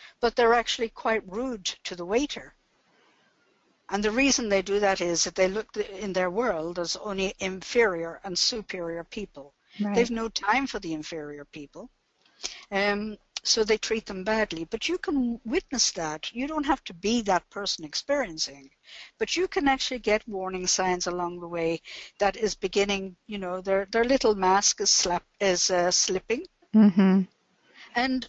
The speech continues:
Speaker 1: if there's too many, um, little red flags going up, before you do get hooked,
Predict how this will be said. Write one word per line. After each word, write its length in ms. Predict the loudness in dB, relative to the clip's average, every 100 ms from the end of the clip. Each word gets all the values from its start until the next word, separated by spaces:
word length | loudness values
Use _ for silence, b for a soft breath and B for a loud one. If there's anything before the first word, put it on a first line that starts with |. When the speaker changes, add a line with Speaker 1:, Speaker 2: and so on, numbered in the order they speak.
| _
Speaker 1:
if 340 | 2 2 0
there's 220 | 0 0 2
too 320 | 0 0 0
many, 520 | 0 0 -2 -4 -8 _ _
um, 320 | 2 2 0 -2
little 240 | -2 -2
red 220 | 0 0
flags 400 | 0 2 2 0
going 300 | -6 -4 -2
up, 140 | -4 -4 _ b b b _
before 500 | -2 -2 2 2 2
you 220 | -2 -4 -6
do 280 | -4 -4
get 220 | -2 -4 -4
hooked, 480 | -14 -16 _ -12